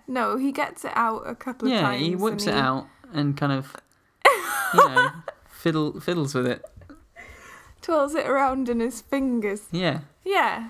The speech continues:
Speaker 1: no.
Speaker 2: And it's, it's a much, see, that's what I wanted from The Lord of the Rings, a much kind of slower progression
Speaker 1: Yeah.
Speaker 2: into, like, going a bit weird.
Speaker 1: Yeah, no, they do, I think they do do that very well. And
Speaker 2: Mm.
Speaker 1: it's funny 'cause that is something that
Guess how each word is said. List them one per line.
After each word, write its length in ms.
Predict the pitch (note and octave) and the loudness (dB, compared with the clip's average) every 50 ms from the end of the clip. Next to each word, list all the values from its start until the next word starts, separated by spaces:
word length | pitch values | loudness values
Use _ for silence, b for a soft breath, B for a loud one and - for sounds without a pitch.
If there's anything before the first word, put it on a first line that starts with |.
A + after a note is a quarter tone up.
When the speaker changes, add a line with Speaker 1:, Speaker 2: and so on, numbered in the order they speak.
| - - | -10 -6
Speaker 1:
no. 160 | D#4 E4+ D#4+ | -4 0 0
Speaker 2:
And 140 | G#3+ E3 F3+ | 2 2 0
it's, 180 | E3+ C#3+ - - | 0 -2 -2 -4
it's 240 | - E3 D#3+ - | -4 -4 -2 0
a 40 | E3 | 0
much, 380 | D#3+ E3 E3+ - - - - C#3 | 0 2 0 0 -2 -4 -4 -2
see, 200 | D3 - E3+ E3 | -2 0 0 2
that's 280 | E3 F#3+ - E3+ - - | 2 0 0 0 -2 -2
what 100 | F3+ D#3+ | -2 0
I 100 | B2 D3+ | 0 0
wanted 460 | D3 C#3 D3 D#3+ D#3+ D#3 - D#3 C#3+ | 0 2 2 2 2 0 0 -2 -4
from 160 | - - C#3 C3+ | -2 -2 0 0
The 80 | C3 | 2
Lord 200 | C3 C#3 D3 C#3 | 2 2 2 2
of 60 | C#3 | 0
the 80 | C3+ C3+ | 0 0
Rings, 260 | C#3 D3 C#3+ C3 B2 B2+ | 0 0 0 0 0 0
a 40 | |
much 260 | B2 B2+ - - - - | 0 -2 -2 -4 -6 -6
kind 160 | - B2+ B2 | -4 -4 -4
of 80 | A#2 | -4
slower 640 | - - - - - C3 B2+ B2 B2 B2 B2 A#2+ A#2+ A#2 | -4 -4 -4 -4 -2 0 0 2 2 0 0 -2 -2 -4
progression 720 | - - - C3 B2 B2+ B2+ A#2+ A#2+ - - - B2 A#2+ A#2+ | -6 -6 -6 -4 0 0 -2 -2 -2 -4 -6 -4 -2 -2 0
Speaker 1:
Yeah. 460 | A#3+ A#3+ B3 A#3+ A#3 A#3 A#3 A#3 - | 0 0 -2 -2 -2 -4 -4 -2 -2
Speaker 2:
into, 320 | C3 B2+ A#3 A3+ A#3 B2 | -2 -2 -2 -2 -2 -2
like, 400 | A#2 A#2+ A#2+ A#2+ - - - - _ b b b b b b b b b b b b b _ - - | 0 0 -2 -4 -6 -10 -18 -20 _ b b b b b b b b b b b b b _ -14 -8
going 180 | - B2 A#2+ | -6 -4 -2
a 40 | A#2+ | -2
bit 180 | A#2+ B2 - - | -2 -2 -2 -2
weird. 540 | C3+ C3 C3+ C3 B2+ B2+ B2 A#2+ B2 B2 - - - - - | -2 0 0 0 0 0 0 0 0 -2 -6 -12 -20 -20 -12
Speaker 1:
Yeah, 720 | - B3 B3+ B3 A#3+ A#3 A3+ A3 G#3+ G#3+ G#3 G#3 G#3+ A3 A3 - - | -8 -6 -4 -4 -2 -2 -2 -4 -4 -4 -4 -6 -8 -10 -12 -10 -6
no, 300 | B3 A#3+ B3 A#3 A#3 A3+ | -4 -2 -2 -2 -2 -2
they 140 | A3+ C#4 C4 | -4 -4 -4
do, 340 | - D#4+ E4 D#4+ D4 B3+ - | -2 -2 -2 -2 -2 -4 -6
I 100 | - C4+ B3+ | -8 -6 -4
think 220 | - D#4+ C4+ - | -4 -6 -4 -4
they 100 | C4 C#4 | -4 -4
do 240 | A#3 - A#3 A#3 A3+ | -4 -4 -4 -6 -4
do 200 | G#3+ A3 G#3+ G#3 | -4 -4 -4 -2
that 180 | G3 G3 F#3+ - | -2 -4 -4 -4
very 180 | G3+ G3+ G3 | -6 -6 -4
well. 260 | G3 G3+ G3+ G3 G3 - | -2 -2 -2 -2 -2 -2
And 160 | - C4+ - | -2 0 0
Speaker 2:
Mm. 60 | A#3+ | -2
Speaker 1:
it's 120 | A#3+ - | -2 -4
funny 220 | - C#4 C4+ B3 A#3+ | -4 -2 -2 -2 -4
'cause 180 | A#3+ B3 A#3 | -6 -8 -4
that 180 | - A3+ G#3+ - | -2 -2 0 0
is 120 | G#3+ A3+ A3 | -4 -6 -6
something 340 | - A3 A3 A3 G#3 G3+ G3 | -8 -8 -8 -8 -8 -8 -6
that 260 | G3 F#3 F#3 - | -8 -8 -8 -10